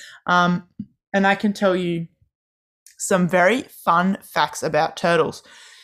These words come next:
So yeah, got involved with that and was also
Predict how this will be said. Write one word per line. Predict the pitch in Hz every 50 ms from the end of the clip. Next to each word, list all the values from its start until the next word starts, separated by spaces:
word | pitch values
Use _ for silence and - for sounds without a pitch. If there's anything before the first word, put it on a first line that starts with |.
| - _
So | - - 269
yeah, | 262 285 302 277 233 190 -
got | - 294 330
involved | 370 349 302 302 285 247
with | 220 240 - -
that | 175 170 165 254 330 - - - - - - _ _ -
and | - 214 220 220 220 214 220 220 214 202
was | 208 233 214 -
also | - 190 220 233 349 - - - 262 254 247 247 247 254 247 247 254 247